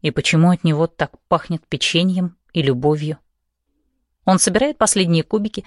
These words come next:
и я ухитряюсь успешно забросить стакан в мусорный бак, ничего больше не натворив. "Спасибо. Девять миллионов муравьёв скоро сползутся сюда на великий праздник сахара",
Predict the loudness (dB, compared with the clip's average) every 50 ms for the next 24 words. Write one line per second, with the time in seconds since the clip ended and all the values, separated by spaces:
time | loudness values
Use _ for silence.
0 | -16 -20 -20 _ _ _ 0 2 4 4 4 2 0 -2 0 2 2 2 0 -2
1 | -4 -4 -2 -2 0 0 2 2 2 4 4 4 2 2 0 -2 -4 -2 -2 -2
2 | 0 2 2 2 2 2 0 0 2 2 2 2 2 2 0 0 0 -2 -4 -6
3 | -10 _ 0 0 0 0 0 0 0 0 0 2 0 0 0 -2 -2 -2 0 0
4 | -2 -2 0 0 0 0 0 -4 -8 -16 -20 _ _ _ _ _ _ _ _ _
5 | _ _ _ _ _ _ _ _ _ _ _ _ _ _ -16 -8 -2 0 0 2
6 | 2 0 -2 -2 -6 -10 _ _ _ _ _ _ _ _ _ _ _ _ _ _
7 | _ _ _ _ -10 -4 -2 0 0 0 0 2 2 2 4 4 4 4 2 0
8 | 0 2 2 4 4 2 2 0 -2 -4 -8 -16 _ -10 -6 -4 -4 -4 -4 -2
9 | 0 0 0 0 0 -2 -4 -6 -6 -6 -2 2 2 4 4 4 4 4 4 4
10 | 2 0 -2 -4 0 2 2 2 2 0 -2 -4 -2 -2 0 0 -2 -4 -6 -12
11 | -12 -14